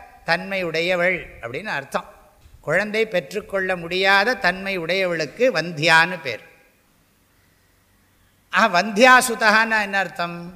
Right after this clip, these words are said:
பிள்ளை பெற்றுக்கொள்ள முடியாதவளுடைய பிள்ளைனா,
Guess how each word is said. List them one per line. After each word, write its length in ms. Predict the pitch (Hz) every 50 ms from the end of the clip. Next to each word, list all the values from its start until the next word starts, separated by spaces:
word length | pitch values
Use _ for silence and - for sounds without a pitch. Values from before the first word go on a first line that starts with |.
| 175 131 107 117 113 - - _ _ _ _ _ _ _ _ _
பிள்ளை 240 | 147 170 202 233 247 240
பெற்றுக்கொள்ள 640 | 202 240 220 180 - 226 226 - 220 220 220 220 220 208
முடியாதவளுடைய 1120 | 190 185 185 196 214 226 226 233 226 226 226 220 220 220 220 220 220 214 214 233 240 240 220
பிள்ளைனா, 540 | 160 175 185 196 190 190 185 175 165 135